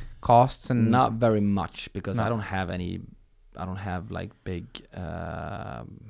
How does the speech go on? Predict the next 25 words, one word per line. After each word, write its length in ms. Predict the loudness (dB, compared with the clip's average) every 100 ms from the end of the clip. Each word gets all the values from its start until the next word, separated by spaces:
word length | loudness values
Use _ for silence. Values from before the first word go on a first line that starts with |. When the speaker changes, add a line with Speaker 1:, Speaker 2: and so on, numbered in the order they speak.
| -20 -18 -18
Speaker 2:
expenses. 840 | -16 -10 -8 -8 -8 -12 -12 -6 0
Speaker 1:
Yeah. 240 | 0 -2 -10 -20 -10
Speaker 2:
You 60 | -8
know, 220 | -8 -12 _ _ _ _ _ _ _ _ _ -10
I 40 |
have 100 | -6
a 40 | -4
l-, 140 | -6
loan 420 | -6 -2 0 0 -2
on 60 |
my 120 | -4
apartment, 500 | -6 -4 -4 -4 -8 -8
but 120 | -10
it's 380 | -10 -14 -20 -20 -20 -14
not 140 | -12 -12 _ _
that 160 | -12 -10
much. 460 | -10 -12 -16 -20 _ -6
Speaker 1:
No, 140 | -4
okay. 100 | -4
Speaker 2:
Yeah, 100 | -6
Speaker 1:
But 120 | 2
that's 180 | 4 6
Speaker 2:
so 40 | 4
Speaker 1:
increasing 480 | 2 -2 -4 -6 -4
probably 440 | -4 -2 -4